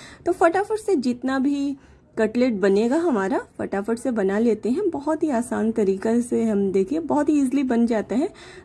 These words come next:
तो ये देखिए हमारे nine piece इस डो से तैयार हुआ है। तो चलिए फटाफट से इसे fry कर लेते हैं।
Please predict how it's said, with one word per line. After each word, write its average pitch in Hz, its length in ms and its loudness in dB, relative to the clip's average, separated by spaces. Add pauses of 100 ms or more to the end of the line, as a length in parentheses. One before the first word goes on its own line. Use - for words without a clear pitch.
तो 208 60 -2
ये 233 180 0
देखिए 294 260 2
हमारे 254 420 2
nine 196 340 2
piece 294 300 -2 (100)
इस 226 220 -6 (300)
डो 190 160 4
से 269 160 -2
तैयार 220 360 0
हुआ 262 160 0
है। 233 140 -2
तो 349 120 -4
चलिए 294 320 -2
फटाफट 269 500 -4
से 330 140 2
इसे 330 180 0
fry 185 320 -2
कर 214 140 -2
लेते 254 320 0
हैं। 330 100 2